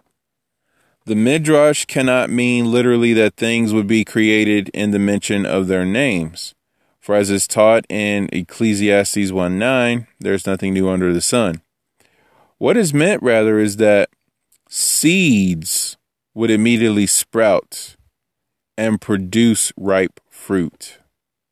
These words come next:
Alternatively, our Midrash accords with Midrash Shoker Tov, where the verse explains to teach that if the Israelites would state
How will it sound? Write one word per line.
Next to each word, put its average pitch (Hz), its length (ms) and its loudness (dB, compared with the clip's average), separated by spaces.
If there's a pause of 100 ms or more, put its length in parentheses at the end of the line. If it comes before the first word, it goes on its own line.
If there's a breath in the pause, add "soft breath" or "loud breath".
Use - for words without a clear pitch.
(640 soft breath)
Alternatively, 135 920 0
our 120 140 2
Midrash 120 560 0
accords 135 680 0
with 110 280 -2
Midrash 107 400 0
Shoker 98 400 -2
Tov, 151 580 0 (800)
where 117 160 0
the 110 80 2
verse 117 300 2
explains 123 600 -2
to 101 80 -8
teach - 580 -4
that 104 160 2
if 104 80 2
the - 200 -2
Israelites 135 600 2
would 104 180 0
state - 720 -2